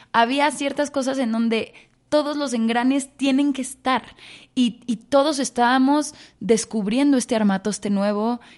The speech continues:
y descubriendo todo. Entonces, martes, pues, iba todo corriendo muy bien el primer acto, del segundo acto, pues, nos fuimos al final, que era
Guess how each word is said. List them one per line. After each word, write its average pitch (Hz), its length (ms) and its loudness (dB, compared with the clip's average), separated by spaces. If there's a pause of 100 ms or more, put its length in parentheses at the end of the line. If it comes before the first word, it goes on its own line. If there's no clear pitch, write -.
(120)
y 196 380 -4
descubriendo 214 1040 -4
todo. 220 560 -4 (280)
Entonces, 220 840 -2 (400)
martes, 226 680 0
pues, 190 240 -2 (760)
iba 240 320 0
todo 247 180 2
corriendo 226 340 0
muy 226 180 2
bien 220 200 -2
el 220 80 -2
primer 196 340 -4
acto, 285 580 0
del 190 260 -8
segundo 214 380 -2
acto, 220 280 2
pues, 214 100 -4
nos 185 180 -6
fuimos 226 320 -2
al 180 100 -4
final, 196 560 0
que 214 160 -4
era 202 280 0